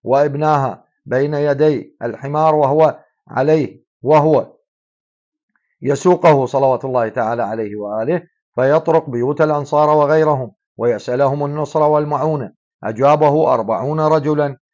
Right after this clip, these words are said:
فبايع، فبايعهم على الموت،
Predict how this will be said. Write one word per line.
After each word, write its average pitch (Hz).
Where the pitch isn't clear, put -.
فبايع، 120
فبايعهم 143
على 147
الموت، 165